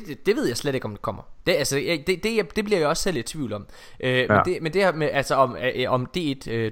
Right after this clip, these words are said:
Speaker 1: drops kommer i, øh, i Annual Pass, det ved jeg ikke, om det gør.
Speaker 2: Nej.
Speaker 1: Øh,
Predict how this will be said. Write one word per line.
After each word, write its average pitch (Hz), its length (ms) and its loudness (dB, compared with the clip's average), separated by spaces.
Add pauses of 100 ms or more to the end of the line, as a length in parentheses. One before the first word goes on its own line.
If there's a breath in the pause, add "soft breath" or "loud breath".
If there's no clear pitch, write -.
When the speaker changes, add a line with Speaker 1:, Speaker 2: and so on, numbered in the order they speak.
Speaker 1:
drops 131 240 2
kommer 120 440 0
i, 107 240 -14 (440)
øh, 113 280 4
i 127 120 -8
Annual 127 320 0
Pass, 98 220 4
det 170 200 2
ved 175 120 4
jeg 120 100 2
ikke, 120 120 -2
om 120 60 -6
det - 120 -6
gør. - 240 -8 (280)
Speaker 2:
Nej. 117 180 8
Speaker 1:
Øh, 113 200 2